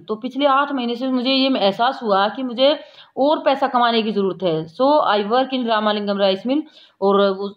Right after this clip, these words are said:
काम करना शुरू करता है राइस मिल में, जो राइ-, रामालिंगम की राइस मिल है। Here I help him collect paddy from other farmers in the neighboring villages, तो इस प्रकार जो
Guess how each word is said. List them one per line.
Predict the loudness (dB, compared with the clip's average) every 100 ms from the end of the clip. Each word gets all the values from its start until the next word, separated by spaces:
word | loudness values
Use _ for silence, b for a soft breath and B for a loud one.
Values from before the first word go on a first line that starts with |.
| _ -2
काम | 0 0
करना | 0 0
शुरू | 0 -2
करता | -2 -2 0
है | 0 0
राइस | 2 0 -2
मिल | -4 -2
में, | 0 -2 -4 b b b b
जो | 0
राइ-, | 2 2 0 0 0
रामालिंगम | 2 0 0 -4 -8
की | -2
राइस | 0 0 2
मिल | 0
है। | 2 -2 -6 b b b
Here | 0 2
I | 4
help | 2 0 0
him | -4 0
collect | 2 0 0 0
paddy | 2 4 0 0
from | 0 2 2
other | 0
farmers | 2 0 0 -2 -2
in | -2
the | 0
neighboring | 0 0 -2 -2 0
villages, | 0 0 -8 -12 B B B B 2
तो | 4 4
इस | 2
प्रकार | -2 0 2 0 -2 -2
जो | 0